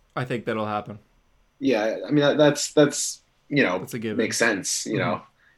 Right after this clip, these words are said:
Speaker 2: with Barry's mom's death. Um, says,
Speaker 1: Mm-hmm.
Speaker 2: this person says that the emotional parts are good, that Ezra has great chemistry with the woman who plays Barry's mom,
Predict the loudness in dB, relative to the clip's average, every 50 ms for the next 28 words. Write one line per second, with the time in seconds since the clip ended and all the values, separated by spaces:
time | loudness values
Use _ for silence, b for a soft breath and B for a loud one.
0 | _ _ -10 -8 -2 0 2 2 2 2 0 0 -2 -4 -6 -6 -6 -6 -6 -4
1 | -2 -2 -2 -4 -8 -10 -8 -8 -6 -6 -6 -8 -10 -12 -10 -2 2 2 4 2
2 | 2 0 -2 -4 -2 0 2 0 0 0 -2 -4 -2 0 0 0 0 -2 -4 -4
3 | -4 -4 -2 -2 0 2 2 0 2 4 2 2 2 2 0 -2 -2 0 0 0
4 | 2 2 0 -2 -6 -6 -2 -2 0 0 0 0 0 0 0 2 0 0 0 0
5 | 0 0 0 0 0 -2 -2 -2 -2 -4 -2 -2 -2 0 -2 -4 -6 -8 -12 -12
6 | -12 -12 -12 -12 -14 -12 -10 -10 -10 -10 -10 -10 -10 -10 -10 -10 -12 -10 -6 -4
7 | -2 0 0 -2 -2 -4